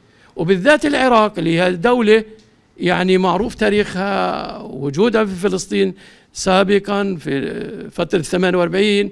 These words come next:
والسياسات الخارجية والشعارات التي رفعت، إضافة إلى ثقلها وإلى الموارد الاقتصادية التي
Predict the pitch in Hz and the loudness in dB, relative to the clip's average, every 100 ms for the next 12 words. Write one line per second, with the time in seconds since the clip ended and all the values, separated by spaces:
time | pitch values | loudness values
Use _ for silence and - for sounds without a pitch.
0 | - - - - - 190 190 196 202 196 | -8 -20 -14 -2 2 4 4 4 4 4
1 | 196 196 190 190 185 226 240 220 247 214 | 4 4 2 2 0 2 2 2 4 4
2 | 175 196 - - - - 180 - 208 202 | 2 0 0 -6 -14 -6 -4 2 4 4
3 | 175 202 214 214 190 170 175 175 196 165 | 2 0 0 2 2 4 2 2 -2 -2
4 | 180 226 233 214 208 208 202 - - - | 0 0 0 0 0 -2 -4 -8 -8 2
5 | 208 214 196 202 202 - - - 165 233 | 2 4 2 0 -2 -12 -12 -4 0 2
6 | 220 190 202 190 185 190 175 214 220 214 | 0 0 0 2 2 0 0 2 2 2
7 | 185 208 190 165 185 185 190 190 - - | 2 0 -2 -2 0 0 0 -2 -10 -8
8 | 190 165 185 196 233 254 214 185 196 - | -2 2 2 4 2 4 4 4 2 0
9 | 190 190 175 202 190 180 185 190 185 | -4 -2 -2 2 2 2 0 -2 -4